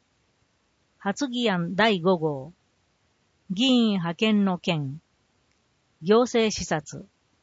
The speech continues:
文教構成委員会所属議員、産業建設委員会所属議員。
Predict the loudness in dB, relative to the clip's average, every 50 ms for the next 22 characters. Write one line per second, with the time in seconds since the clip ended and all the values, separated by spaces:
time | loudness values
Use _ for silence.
0 | _ _ -4 2 2 2 2 2 2 0 0 0 -2 -2 0 0 0 -2 -2 -2
1 | 0 0 2 0 0 -2 -2 -2 -2 -2 -4 -4 -6 -6 -4 -4 -6 -8 -6 -4
2 | -2 0 0 -2 0 -2 -4 -2 -2 -2 -2 -2 -2 -4 -6 -6 -8 -10 -12 -16
3 | _ _ _ _ _ _ _ _ _ _ _ _ _ _ _ -2 0 2 2 2
4 | 2 2 2 0 0 -2 -2 -2 0 0 0 -2 -4 -6 -4 -4 -4 -4 -2 -2
5 | -2 -2 -2 -2 -4 -4 -4 -4 -4 -4 -6 -4 -4 -2 0 0 -2 0 -2 -4
6 | -2 -2 -4 -4 -4 -4 -6 -8 -8 -10 -12 -14 -18